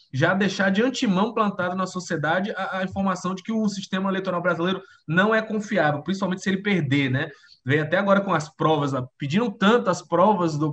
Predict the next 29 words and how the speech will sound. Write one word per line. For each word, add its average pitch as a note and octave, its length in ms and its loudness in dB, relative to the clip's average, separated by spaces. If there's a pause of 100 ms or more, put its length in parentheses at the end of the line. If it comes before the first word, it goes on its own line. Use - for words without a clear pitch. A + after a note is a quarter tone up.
da C3+ 140 -4
fraude D#3+ 300 2
de D#3+ 60 -6
dois D3+ 120 0
mil D3 100 0
e - 20 0
dezoito, D#3+ 260 -2
que - 80 -2
ele C#3+ 100 0
disse D3 180 -6
que E3 80 -6
aconteceu, D#3+ 680 -6 (340)
e A#3 60 -4
o A3+ 60 -2
cara G#3 200 4
veio G3 140 0
falar F3 240 2
da F3 100 2
apuração F3+ 540 -2
em F#3 80 -2
tempo F#3 260 -4
real D3 220 0
do D3 120 -2
T C#3+ 100 -4
S B2 320 -6
E, C#3+ 180 -2
cara, A2+ 240 -6
um A#2+ 60 -8
negócio E3 540 -4